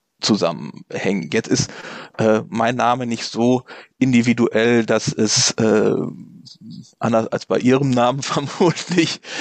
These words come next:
ähm, dass man da, äh, davon sprechen kann,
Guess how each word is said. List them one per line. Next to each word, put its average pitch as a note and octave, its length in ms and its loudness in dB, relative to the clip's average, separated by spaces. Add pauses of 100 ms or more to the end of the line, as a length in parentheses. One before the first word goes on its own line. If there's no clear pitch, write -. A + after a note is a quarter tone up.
(160)
ähm, B2 300 2 (420)
dass C3 260 -2
man A#2+ 140 -4
da, A#2+ 220 2 (340)
äh, A2 560 4
davon A2+ 280 -2
sprechen A#2+ 360 -2
kann, A2 240 -2